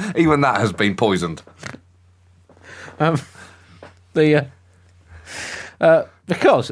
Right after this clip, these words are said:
Speaker 2: mo-, we've had peace talks on and off for what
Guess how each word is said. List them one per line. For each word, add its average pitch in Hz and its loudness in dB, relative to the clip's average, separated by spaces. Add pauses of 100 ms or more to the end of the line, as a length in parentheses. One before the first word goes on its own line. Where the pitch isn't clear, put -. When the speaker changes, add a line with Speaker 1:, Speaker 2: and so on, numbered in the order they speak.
Speaker 2:
mo-, 220 4
we've 202 2
had 254 0
peace 127 0
talks - -4 (160)
on 95 -2
and 87 0
off - -8 (380)
for 80 0
what 78 -2